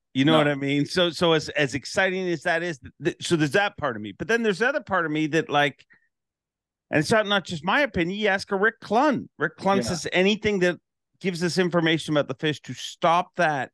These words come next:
Speaker 1: is
Speaker 2: It's
Speaker 1: an
Speaker 2: crazy.
Speaker 1: offense to the sport and crazy.
Speaker 2: Yeah.
Speaker 1: So
Speaker 2: Yeah.
Speaker 1: kind of agree with him there.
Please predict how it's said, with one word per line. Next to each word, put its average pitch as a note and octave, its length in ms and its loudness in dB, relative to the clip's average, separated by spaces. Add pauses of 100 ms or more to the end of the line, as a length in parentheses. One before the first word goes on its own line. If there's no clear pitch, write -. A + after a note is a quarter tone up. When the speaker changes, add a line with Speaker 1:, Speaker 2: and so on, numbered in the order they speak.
Speaker 1:
is B2+ 460 -6 (720)
Speaker 2:
It's - 160 -18
Speaker 1:
an C#3+ 140 2
Speaker 2:
crazy. A#2 160 -2
Speaker 1:
offense E3 360 0
to C3 120 -8
the B2+ 100 -4
sport A3 480 0
and C#3+ 120 -4
crazy. A3+ 360 -2
Speaker 2:
Yeah. - 60 -8
Speaker 1:
So G#3+ 360 0 (380)
Speaker 2:
Yeah. A3+ 120 -16
Speaker 1:
kind A#3 240 0
of A#3 60 0
agree F#3+ 300 0
with F3+ 200 0
him E3+ 120 -8
there. A3 280 2